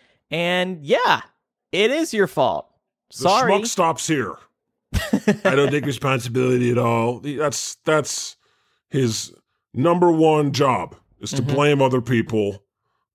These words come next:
Speaker 2: And he never apologizes. He never takes, that's fundamental to his, uh, essence of evil.
Speaker 1: Yeah. Yeah.
Speaker 2: Um, it is his, a lot of the slow response is his fault.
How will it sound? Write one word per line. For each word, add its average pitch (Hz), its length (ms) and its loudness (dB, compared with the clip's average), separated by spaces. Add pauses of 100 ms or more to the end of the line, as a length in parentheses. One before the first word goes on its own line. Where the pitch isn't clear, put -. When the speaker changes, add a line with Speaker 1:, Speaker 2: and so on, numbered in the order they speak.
(120)
Speaker 2:
And 101 400 -4
he 107 140 -4
never 143 240 2
apologizes. 113 840 0
He 107 100 -4
never 113 240 -2
takes, 113 320 0
that's - 420 -4 (220)
fundamental 156 880 0
to 107 140 -8
his, 110 500 -2 (840)
uh, 90 280 -6 (400)
essence 113 580 -4 (100)
of 98 120 -6
evil. 95 540 -2 (420)
Speaker 1:
Yeah. 127 240 0 (1300)
Yeah. 120 360 2
Speaker 2:
Um, 117 160 -2 (120)
it 165 140 2
is 226 200 0
his, 123 200 2 (260)
a 127 60 -6
lot 175 320 2
of 123 160 0
the 117 240 4
slow 151 380 2
response 123 580 0
is 180 260 2
his 107 220 0
fault. 78 440 -8